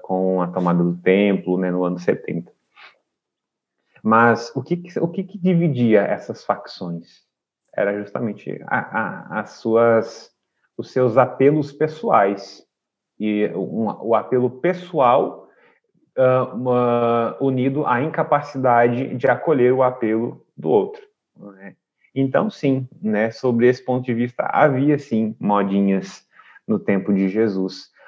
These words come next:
Não à toa, ele não agradou nenhuma dessas facções. Ele não agradou fariseus, ele não agradou os escribas, ele não agradou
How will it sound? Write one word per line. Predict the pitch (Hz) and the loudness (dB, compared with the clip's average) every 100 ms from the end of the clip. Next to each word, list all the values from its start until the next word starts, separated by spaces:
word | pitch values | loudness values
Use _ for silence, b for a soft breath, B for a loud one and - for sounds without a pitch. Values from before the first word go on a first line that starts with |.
| B | B
Não | 120 156 | 2 2
à | 165 | 0
toa, | - 143 147 170 175 175 | 0 2 4 2 2 0
ele | 143 139 | 2 4
não | 147 147 | 4 4
agradou | 147 139 139 135 | 4 4 4 2
nenhuma | 143 165 | 2 2
dessas | 170 156 170 | 0 0 -2
facções. | 160 170 - 113 | -2 -2 -4 -2
Ele | 101 | 0
não | 101 101 | 0 0
agradou | 98 101 98 | 2 2 0
fariseus, | 98 92 90 87 101 120 - - _ _ b b b | -2 -2 0 2 2 2 -4 -18 _ _ b b b
ele | 208 208 | 2 4
não | 208 | 4
agradou | 202 196 95 98 98 92 - | 4 2 4 4 4 2 -4
os | 107 - | -12 -12
escribas, | 95 - 92 92 98 - | -12 -8 -6 -4 -4 -4
ele | 98 98 | -2 0
não | 98 98 | 0 0
agradou | 98 98 92 98 98 98 95 - | 0 0 0 2 2 2 0 -6